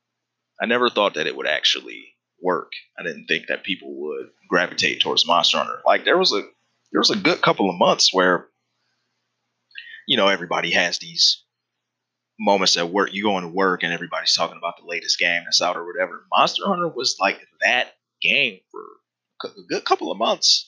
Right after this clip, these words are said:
Like, it was the game everybody was talking about. It was fucking weird and kinda surreal, but I'm,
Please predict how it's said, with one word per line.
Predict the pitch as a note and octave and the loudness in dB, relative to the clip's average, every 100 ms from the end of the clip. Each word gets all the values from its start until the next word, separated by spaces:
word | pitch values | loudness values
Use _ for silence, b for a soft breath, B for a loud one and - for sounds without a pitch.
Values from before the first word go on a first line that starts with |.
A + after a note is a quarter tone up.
| - | -8
Like, | F#2+ | -8
it | A2 | -8
was | B2+ A#2+ G2 | -6 -6 -4
the | G2+ A#2+ | -2 0
game | G2 B2 A2 | 0 0 -2
everybody | A2+ A2+ G#2+ G#2 | -6 -2 -2 -2
was | G2+ | -2
talking | B2 - F#2 | 0 -2 -6
about. | - E2 - _ | -12 -12 -14 _
It | - | -6
was | F#3+ E3 | 0 0
fucking | - D#3 G2 F2 | 2 0 0 -2
weird | G#2 C3+ G#2+ G2+ | 0 2 2 2
and | G2 | 0
kinda | A2+ F#2+ | -2 2
surreal, | - - G2+ G2+ F2 F2+ | 2 2 2 2 0 -2
but | F2+ E2+ - _ B B B _ _ _ _ _ _ _ _ _ _ _ _ _ - | 0 0 -2 _ B B B _ _ _ _ _ _ _ _ _ _ _ _ _ -6
I'm, | F#2+ F#2+ | -4 -4